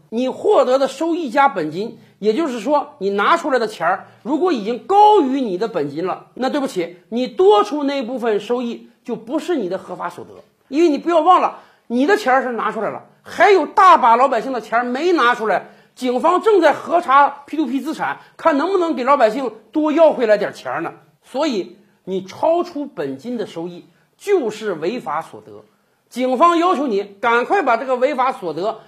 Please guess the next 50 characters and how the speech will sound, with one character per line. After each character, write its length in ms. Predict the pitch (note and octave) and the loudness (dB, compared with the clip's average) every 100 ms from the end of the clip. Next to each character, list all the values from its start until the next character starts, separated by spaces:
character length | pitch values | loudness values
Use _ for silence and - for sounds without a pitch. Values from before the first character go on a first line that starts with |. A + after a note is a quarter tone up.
| _ | _
汇 400 | - A4 G4 C#4+ | 4 8 8 6
缴 240 | A3+ F3 | 0 -2
到 160 | G3 A#3 | 0 -4
警 300 | - F3+ E3+ | -4 -4 -2
方 260 | A3+ A#3 - | -2 -2 -6
指 160 | D3 | -14
定 160 | D#3+ F#3+ | -10 -10
的 100 | D#3 | -8
账 220 | F#3+ E3+ | -8 -8
号 160 | D#3 C3 | -8 -10
中 160 | A#2+ | -12
去。 180 | B2 A2 _ | -16 -20 _
当 160 | - E4 | 2 2
然， 240 | G#3 G#3+ - _ _ | 2 -2 -8 _ _
还 300 | - A#3 D#4+ | -4 4 4
有 160 | D#4 A3+ | 4 0
的 80 | |
警 200 | A#3+ D#3+ | -2 -4
方 120 | E3+ G3 | -4 -4
认 100 | E3+ | -6
定 140 | F3 | -8
啊， 100 | - _ _ | -10 _ _
如 160 | - D4+ | -8 -2
果 120 | F4+ | 0
你 140 | C4 G#3+ | 0 -4
曾 280 | - C#4 | -6 -4
经 180 | D4 C#4 | -4 -6
是 140 | C4+ B3 | -8 -12
P 180 | - | -12
to 120 | A#3+ A#3 | -14 -12
P 120 | B3 | -8
的 60 | |
员 280 | G3+ F3 G#3 | -6 -4 -6
工 160 | A3 G#3+ | -6 -8
或 140 | G#3 | -8
者 100 | E3 | -10
高 160 | D3 F3+ | -8 -8
管， 200 | C3+ - _ _ _ _ - | -8 -16 _ _ _ _ -6
你 220 | B3 B3+ | -4 0
在 260 | F#4 F#4 | 4 6
那 140 | D#4+ F#4 | 8 4
儿 120 | C4+ | 4
工 240 | E4 F4 | 2 2
作 100 | E4+ | 2
的 100 | C4+ | -2
时 100 | G#3 | -4
候 120 | A3 A3 | -4 -2
获 220 | - E4 | 0 0
得 140 | C4 | 2
了 240 | C4+ A3 | 0 0